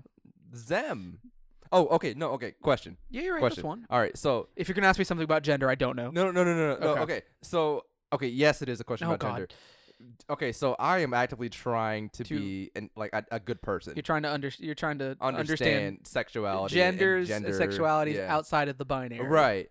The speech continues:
Speaker 1: So, you know, like, we say, "Yes, sir," "Yes, ma'am."
Speaker 2: Yeah.
Speaker 1: Whatever. What is the term for non-binary people? I read it's, uh, eh, like, X M,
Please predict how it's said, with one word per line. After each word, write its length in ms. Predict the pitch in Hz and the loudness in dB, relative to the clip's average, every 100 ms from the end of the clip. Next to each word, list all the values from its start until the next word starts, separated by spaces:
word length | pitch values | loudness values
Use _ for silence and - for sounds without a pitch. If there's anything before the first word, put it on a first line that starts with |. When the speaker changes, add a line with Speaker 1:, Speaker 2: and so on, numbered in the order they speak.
| _ _ _ _ _ | _ _ _ _ _
Speaker 1:
So, 560 | - - 160 151 147 139 _ | -10 0 2 4 2 -2 _
you 180 | 147 170 | -10 -4
know, 480 | 185 175 170 156 - | 0 2 2 -2 -4
like, 160 | 135 123 _ _ _ | -6 -6 _ _ _
we 120 | 123 120 | -8 -6
say, 160 | 123 | -4
"Yes, 260 | 104 104 - | -4 -4 -4
sir," 140 | 101 | -6
"Yes, 200 | 92 87 | -6 -8
ma'am." 280 | 85 76 78 - _ - | -10 -14 -14 -20 _ -12
Speaker 2:
Yeah. 140 | 139 | -8
Speaker 1:
Whatever. 380 | 98 85 85 85 _ | -8 -8 -12 -16 _
What 260 | 117 143 | -4 -2
is 160 | 190 190 | -2 -4
the 100 | 165 | -6
term 520 | - - 120 107 98 - _ _ _ _ | -8 -6 -4 -4 -6 -16 _ _ _ _
for 500 | 120 98 92 90 - _ _ _ _ | -4 -2 -4 -6 -10 _ _ _ _
non-binary 680 | 113 120 120 110 104 98 | -6 -2 -2 0 -2 -4
people? 380 | 92 98 - - _ _ | -6 -10 -12 -18 _ _
I 120 | 107 | -2
read 360 | 117 139 180 160 | 0 2 0 -2
it's, 400 | 131 - - - | -6 -6 -10 -12
uh, 300 | - 113 98 69 _ _ _ _ _ _ _ _ _ _ _ _ - _ _ _ | -4 -2 -2 -6 _ _ _ _ _ _ _ _ _ _ _ _ -20 _ _ _
eh, 120 | 110 110 | -16 -10
like, 180 | 120 - | -10 -6
X 280 | 120 - - | -6 -6 -8
M, 380 | 104 107 131 156 | -4 -2 -2 -8